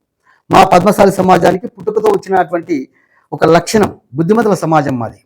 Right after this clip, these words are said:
ఉం? ఇప్పుడు మాకు ఎట్లా కనిపిస్తుందంటే, రాబోయే ట్వంటీ, రెండు వేల ఇరవై ఎనిమిదిలో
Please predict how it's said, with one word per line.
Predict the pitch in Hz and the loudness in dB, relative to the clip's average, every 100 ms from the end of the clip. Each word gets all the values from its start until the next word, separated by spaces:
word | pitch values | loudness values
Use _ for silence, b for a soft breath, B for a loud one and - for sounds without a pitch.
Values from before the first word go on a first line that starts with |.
| _ 214 | _ -12
ఉం? | 254 _ _ _ _ _ _ _ _ _ _ _ _ _ _ _ _ _ _ _ _ _ | -12 _ _ _ _ _ _ _ _ _ _ _ _ _ _ _ _ _ _ _ _ _
ఇప్పుడు | 226 202 269 254 | -6 0 2 4
మాకు | 240 233 | 2 2
ఎట్లా | 247 | 0
కనిపిస్తుందంటే, | 254 254 - 226 214 220 175 190 - _ _ _ _ _ _ _ _ _ | 0 -2 -6 -6 -2 0 0 -4 -14 _ _ _ _ _ _ _ _ _
రాబోయే | 147 156 202 214 220 214 196 | -2 2 4 6 4 4 0
ట్వంటీ, | 190 214 - _ _ 127 | -2 -6 -14 _ _ -4
రెండు | 143 180 196 | -2 2 4
వేల | 185 | 2
ఇరవై | 147 180 | 2 2
ఎనిమిదిలో | 180 170 170 | 2 -2 -4